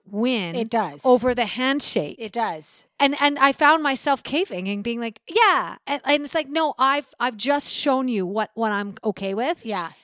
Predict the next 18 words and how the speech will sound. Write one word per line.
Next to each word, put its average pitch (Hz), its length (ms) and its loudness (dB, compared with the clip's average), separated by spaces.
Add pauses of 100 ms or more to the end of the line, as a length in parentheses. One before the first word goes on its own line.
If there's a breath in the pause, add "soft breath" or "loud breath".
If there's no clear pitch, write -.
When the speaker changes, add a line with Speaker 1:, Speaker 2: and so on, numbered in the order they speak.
(140 soft breath)
Speaker 1:
And 226 180 0
I 214 180 -4
was 208 200 -4
forced 220 300 -4
to 226 80 -4
hug 196 220 -6
every 196 200 -12
time. 185 320 -8
And 220 120 -8
I 214 140 -4
just 247 240 -12
walked 262 220 -6
away 247 160 -4
going, 233 300 -6 (180 soft breath)
"What - 140 -16
the - 80 -18
f-?" 1017 480 2 (120)
Speaker 2:
Yeah. 190 280 -2